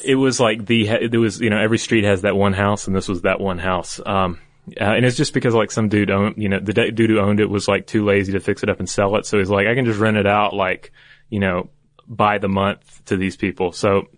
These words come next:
for, for ye-, for years, it was like th-, everybody who lived in it, like, knew people who had lived in it before, and it just continually amassed more and more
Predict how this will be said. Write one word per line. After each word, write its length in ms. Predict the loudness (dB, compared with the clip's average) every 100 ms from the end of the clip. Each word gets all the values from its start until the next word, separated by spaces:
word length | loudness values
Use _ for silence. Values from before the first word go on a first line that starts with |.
| -4
for, 200 | 0 2
for 120 | 2
ye-, 240 | 2 0
for 160 | 0 0
years, 340 | 2 4 2
it 20 | 0
was 160 | 0
like 240 | 0 -2 -8 -10
th-, 320 | -8 -8 -10 -2
everybody 500 | 0 2 2 2 0
who 220 | 0 -2
lived 300 | 0 0 0
in 100 | 0
it, 140 | -2 -2
like, 160 | -2
knew 260 | 0 0 2
people 300 | 0 0 0
who 80 | 2
had 80 | 0
lived 180 | 0
in 60 | -2
it 100 | -2
before, 480 | -2 2 2 2 -2 -14 -12 -8 0
and 100 | 2
it 60 |
just 420 | 2 0 -2 -10 -4
continually 560 | -2 2 2 4 4
amassed 440 | 4 2 0 -2 0
more 320 | 2 4 2
and 100 | 2
more 420 | 4 4 4 0